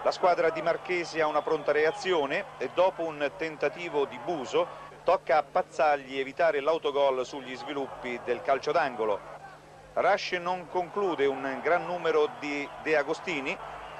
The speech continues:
poi si rifà poco dopo la mezz'ora su pasticcio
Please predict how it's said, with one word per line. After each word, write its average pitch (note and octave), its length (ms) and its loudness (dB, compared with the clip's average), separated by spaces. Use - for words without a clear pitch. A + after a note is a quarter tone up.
poi G3 180 6
si F3 140 -2
rifà E3+ 320 4
poco C#3+ 240 0
dopo D#3 260 4
la C#3+ 240 4
mezz'ora D3 560 2
su D3 200 -6
pasticcio E3 640 -2